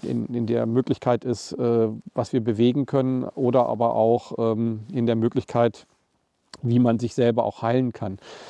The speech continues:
Ich danke dir also ganz recht herzlich für die tollen Tipps. Ich möchte vielleicht noch mal ganz kurz hervorheben,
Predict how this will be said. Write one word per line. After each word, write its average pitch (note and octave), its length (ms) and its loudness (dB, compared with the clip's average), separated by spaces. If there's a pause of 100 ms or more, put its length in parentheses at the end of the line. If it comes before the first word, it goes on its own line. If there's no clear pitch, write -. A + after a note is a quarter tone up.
(240)
Ich - 120 0
danke D#3+ 300 4
dir C3+ 160 6
also A#2+ 260 2
ganz C3 260 -2
recht - 200 0
herzlich C3 420 2
für A#2+ 260 0
die A#2 560 2
tollen A#2+ 300 0
Tipps. - 300 -2
Ich - 220 -6
möchte C#3+ 240 2
vielleicht C3 200 2
noch C3+ 60 0
mal C3 80 2
ganz C3+ 240 0
kurz - 280 0
hervorheben, C3 920 0